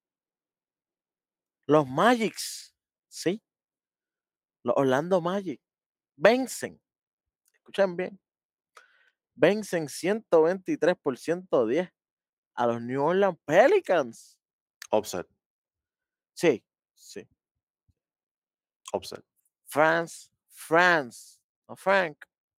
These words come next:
Speaker 1: Franz Wagner,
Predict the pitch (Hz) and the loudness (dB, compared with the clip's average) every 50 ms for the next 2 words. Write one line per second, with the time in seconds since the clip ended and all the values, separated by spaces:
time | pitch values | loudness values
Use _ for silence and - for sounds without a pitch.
0 | _ _ _ _ _ - 147 165 170 - 180 117 107 - - - - _ _ _ | _ _ _ _ _ -2 0 0 0 0 -2 -4 -10 -16 -20 -20 -20 _ _ _
1 | _ _ _ _ _ _ _ _ _ _ _ _ _ _ - 120 127 127 107 104 | _ _ _ _ _ _ _ _ _ _ _ _ _ _ -4 -2 -2 -2 -4 -6
2 | 101 78 - | -14 -18 -20